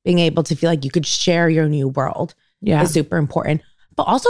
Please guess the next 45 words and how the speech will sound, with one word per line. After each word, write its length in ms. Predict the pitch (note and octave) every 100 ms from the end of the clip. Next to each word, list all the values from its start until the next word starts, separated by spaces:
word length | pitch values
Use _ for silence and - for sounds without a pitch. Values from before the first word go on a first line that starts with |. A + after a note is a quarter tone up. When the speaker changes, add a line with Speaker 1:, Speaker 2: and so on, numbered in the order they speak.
| B4
Speaker 1:
I 100 | G3+
just 200 | G#3 C#4
think 160 | E4 E4
that 120 | D#4+
in 120 | G3
relationships, 640 | F3 C#3+ B2+ F#3+ E3 F3+ -
I'm 180 | G3 C4+
sorry, 340 | - D3 D3
like, 200 | D3+ D3 - - _
whoever 420 | - F#3 F#3 C4
is 180 | E4 B3+
out 140 | D3
there 100 | D#3 D#3+
pretending 420 | E3 F#3+ F3+ F#3
they 100 | E3
have 100 | D3+
a 40 |
perfect 380 | D#3+ D#3 C#3 E3+
relationship, 640 | D#3+ C#3 C3 F3 F3 - _ _ _ _ -
you're 120 | A#3
a 60 |
fucking 260 | B3+ F4 C4+
liar. 520 | D#3+ A2 A#2+ - F3 _ _ _ _ _ _ _ _ _ -
I'm 200 | B3 C#4 - G#3+
that, 200 | C4 -
it 80 | B3+
just, 360 | E4+ G#3+ -
to 80 | -
me, 240 | C4 C4 C4
I'm 180 | A#3+
like, 160 | A#3+ A#3
"I 160 | A3 G#3+
just 180 | C4
don't 200 | - D4+
believe 300 | A3+ F#3+ F#3
you. 120 | F#3 F#3+
That 160 | F3+
does 180 | A3 F3
not 260 | G3 G3+ -
exist." 540 | D#3+ D3+ C#3+ D#3 - - - - _
So 180 | - B3
I 140 | A#3
think 340 | A#3 A#3+ A#3+
that, 280 | C4+ B3 C4 _ _ _ _
I, 160 | F#3 F3